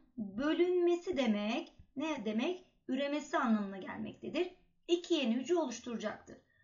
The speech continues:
Bu yüzden yanlış bir ifadedir. Büyümesi, büyümesi için stoplazmik artış sağlanmalıdır. Geldik ikinci öncüle. Y canlısında homeostazinin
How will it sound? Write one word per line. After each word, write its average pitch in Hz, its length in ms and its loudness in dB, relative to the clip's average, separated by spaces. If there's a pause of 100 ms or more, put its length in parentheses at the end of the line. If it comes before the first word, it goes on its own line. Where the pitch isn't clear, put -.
(340)
Bu 359 120 6
yüzden 262 560 2
yanlış 285 600 0
bir 226 60 -2
ifadedir. 208 720 -2 (240)
Büyümesi, 330 960 4
büyümesi 302 500 -4
için 285 260 -4 (260)
stoplazmik 311 720 -2 (100)
artış 294 440 4
sağlanmalıdır. 254 1300 -2 (480)
Geldik 381 400 -2
ikinci 349 340 0
öncüle. 214 440 -2 (460)
Y 320 120 2 (180)
canlısında 262 760 2 (160)
homeostazinin 392 760 -2